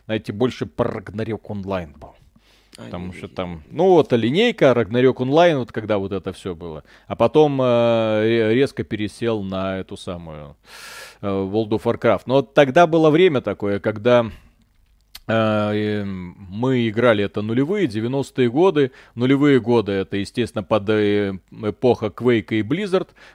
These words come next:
Speaker 1: Потом внезапно включился Counter-Strike и Unreal Tournament,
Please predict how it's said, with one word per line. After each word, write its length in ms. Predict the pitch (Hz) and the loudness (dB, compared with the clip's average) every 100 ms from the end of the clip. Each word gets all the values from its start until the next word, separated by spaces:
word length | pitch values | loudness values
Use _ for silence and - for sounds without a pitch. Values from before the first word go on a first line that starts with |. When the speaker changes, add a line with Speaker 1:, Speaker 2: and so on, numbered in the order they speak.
| _ | _
Speaker 1:
Потом 380 | 127 - 147 | 2 6 4
внезапно 560 | 104 113 113 123 - 104 | 2 -2 2 2 2 -2
включился 560 | - 120 113 123 107 117 | -4 -6 -2 -4 -2 -4
Counter-Strike 960 | - 120 123 135 - 165 202 208 - | -4 -4 -2 -4 0 4 6 6 2
и 140 | - 123 | -4 2
Unreal 360 | 131 131 139 | 2 4 2
Tournament, 600 | 123 139 135 139 135 131 | 2 0 4 4 2 -2